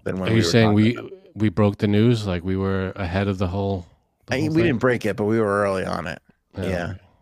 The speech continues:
Speaker 1: I wonder who the dude was who banged Alina the Plug, 'cause I wonder if he's any of these guys on here.
Speaker 2: Uh, it looks like most of them are chicks, so I don't know.
Speaker 1: This is a fascinating category. Most viewed amateur models. Like,
Speaker 2: What makes them amateur?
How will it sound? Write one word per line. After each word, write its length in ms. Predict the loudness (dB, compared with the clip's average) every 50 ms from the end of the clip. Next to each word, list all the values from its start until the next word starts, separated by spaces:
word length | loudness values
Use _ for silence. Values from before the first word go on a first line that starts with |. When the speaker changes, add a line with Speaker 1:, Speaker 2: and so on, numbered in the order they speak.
| _ _ _ _ _ -4
Speaker 1:
I 60 | -2 0
wonder 320 | 0 0 2 2 2 2
who 140 | 2 2 2
the 100 | 2 0
dude 320 | 0 0 0 2 2 2
was 300 | 2 2 0 0 0 -2
who 100 | -4 -4
banged 380 | -2 -2 0 0 0 0 -2 -2
Alina 240 | -2 -2 -4 -4 -4
the 100 | -6 -8
Plug, 380 | -6 -6 -4 -4 -4 -4 -6
'cause 100 | -4 -4
I 80 | -2 0
wonder 240 | 0 0 0 0 0
if 60 | -2
he's 180 | -2 -2 -2
any 180 | 0 0 0 -2
of 40 | -2
these 220 | -2 -4 -4 -4 -4
guys 580 | -4 -2 -2 -2 -4 -4 -6 -8 -12 -14 -16 _ _ _ _ _ _ _ _ _ _ _ _ _ _ _ _
on 200 | -6 -6 -4 -4
here. 200 | -4 -4 -4 -4
Speaker 2:
Uh, 560 | -4 -4 -4 -6 -6 -6 -6 -6 -6 -8 -8 -10 -14 -20 _ _ _ _ _ _ -20 _ _ _ _ _ _
it 60 | -10 -8
looks 240 | -6 -6 -4 -2
like 180 | -2 -2 -2 -2
most 320 | -2 -2 -2 -2 -2 -2
of 80 | -4 -2
them 220 | -2 -2 -2 -4
are 180 | -6 -6 -8 -8 -12 _
chicks, 460 | -18 -14 -8 -8 -8 -8 -8 -12 -18
so 280 | -20 -18 -16 -14 -14 -12
I 80 | -12 -12
don't 120 | -14 -14
know. 140 | -14 -16 -18 -20 _ _ _ _ _ _ _ _ _ _ -20 -20 -20 -20 _ _ _
Speaker 1:
This 140 | -4 -2 -2
is 140 | -2 -2 0
a 100 | -2 -2
fascinating 560 | -2 -2 -2 -2 -2 -2 -2 -2 -2 -2 -4
category. 540 | -4 -4 -2 -2 -2 0 2 2 2 2 2
Most 340 | 2 4 4 2 2 0 -2
viewed 320 | -2 0 2 2 2 0 0
amateur 420 | 0 0 2 2 0 0 -2 -4 -4
models. 560 | -4 -4 -6 -6 -6 -6 -10 -10 -12 -6 -2
Like, 80 | 0 2
Speaker 2:
What 140 | 2 2
makes 260 | 2 2 2 0 0 0
them 160 | 0 0 2
amateur? 540 | 2 2 2 2 0 -2 -4 -8 -10 -10